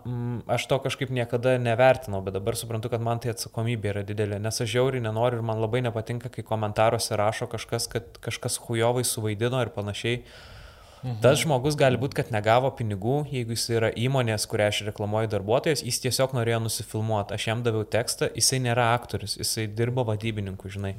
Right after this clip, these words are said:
Speaker 2: Jo.
Speaker 1: Ir tada, kai tai parašo ir kai tokių komentarų būna ne vienas, aš žinau,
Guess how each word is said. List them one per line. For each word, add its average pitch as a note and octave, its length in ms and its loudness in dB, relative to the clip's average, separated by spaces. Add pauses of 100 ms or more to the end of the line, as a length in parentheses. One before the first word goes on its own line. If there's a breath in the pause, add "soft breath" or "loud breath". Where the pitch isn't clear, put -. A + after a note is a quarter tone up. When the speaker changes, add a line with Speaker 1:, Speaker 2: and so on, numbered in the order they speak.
(220 loud breath)
Speaker 2:
Jo. G2 280 6 (520 loud breath)
Speaker 1:
Ir C3+ 300 2
tada, C3 280 6
kai C#3+ 200 2
tai C#3+ 160 2
parašo C3 520 6
ir C3 80 0
kai C3 160 -2
tokių B2+ 240 -4
komentarų B2+ 520 2
būna C3+ 280 -2
ne A#2 80 0
vienas, C3+ 400 2
aš C#3+ 160 0
žinau, D#3 140 2